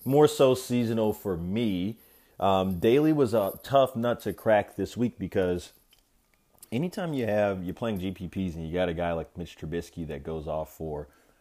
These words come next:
six touchdowns, pretty much you gotta have that guy, right? Um, but still, all in all, it was a decent week. Um, <clears throat> and one more thing to, to just kinda go over that D F S stuff specifically really quickly,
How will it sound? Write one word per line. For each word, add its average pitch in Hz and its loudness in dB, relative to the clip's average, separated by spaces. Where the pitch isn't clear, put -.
six - -10
touchdowns, 107 -2
pretty 98 -6
much 85 -8
you 85 -6
gotta 80 -2
have 78 -4
that 71 -12
guy, 71 -8
right? 76 -6
Um, 85 -4
but 117 -2
still, 156 6
all 98 2
in 107 -2
all, 101 0
it - -2
was 85 -6
a 90 -8
decent 87 -8
week. 85 -6
Um, 80 -6
<clears throat> - -20
and 104 -4
one 131 2
more 196 4
thing 123 0
to, 95 -2
to 82 -6
just - -8
kinda 101 -4
go 95 2
over 95 0
that 85 -4
D 90 -2
F 85 -4
S 87 -2
stuff 87 -6
specifically 98 -4
really 92 -2
quickly, 101 -4